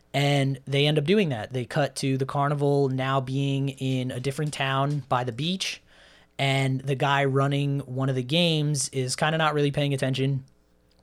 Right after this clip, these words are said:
And all the, all the toys are, all, all Woody, Bo Peep, and the sheep, they're all rigging the game so that every kid basically wins a toy.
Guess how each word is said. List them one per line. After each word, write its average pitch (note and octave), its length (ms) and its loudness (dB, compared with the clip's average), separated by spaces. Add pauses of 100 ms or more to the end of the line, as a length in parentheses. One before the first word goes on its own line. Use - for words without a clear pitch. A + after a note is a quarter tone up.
(180)
And C3+ 260 4
all D3 220 4
the, C#3 440 6 (100)
all D3+ 160 4
the D3 120 2
toys C#3+ 600 4
are, C3 520 0 (320)
all, D3+ 220 6
all C#3 320 2 (100)
Woody, D3+ 380 0
Bo B2+ 280 0
Peep, C3+ 400 -4 (380)
and C#3 160 2
the B2+ 60 2
sheep, C#3 320 0
they're C#3 160 4
all C#3 160 6
rigging C3+ 340 2
the A#2+ 80 -2
game C3+ 360 2
so C3 200 0
that B2 300 0
every C3+ 260 0
kid C3 320 0
basically B2+ 380 -2
wins A#2+ 180 -4
a A2+ 40 -12
toy. C#3 320 0